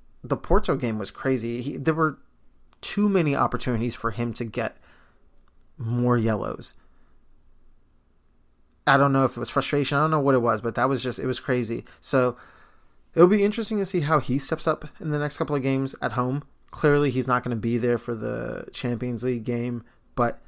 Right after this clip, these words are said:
he needs to mature and mature fast.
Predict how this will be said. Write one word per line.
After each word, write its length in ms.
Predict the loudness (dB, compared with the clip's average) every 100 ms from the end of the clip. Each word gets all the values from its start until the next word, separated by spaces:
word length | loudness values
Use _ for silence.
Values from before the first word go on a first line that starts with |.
| -20 -20 -18
he 300 | -4 -2 0
needs 340 | 0 0 -2
to 100 | -4
mature 640 | -4 -4 -4 -2 -2 -2 -4
and 120 | -8
mature 320 | -8 -4 -4
fast. 540 | -4 -4 -4 -6 -12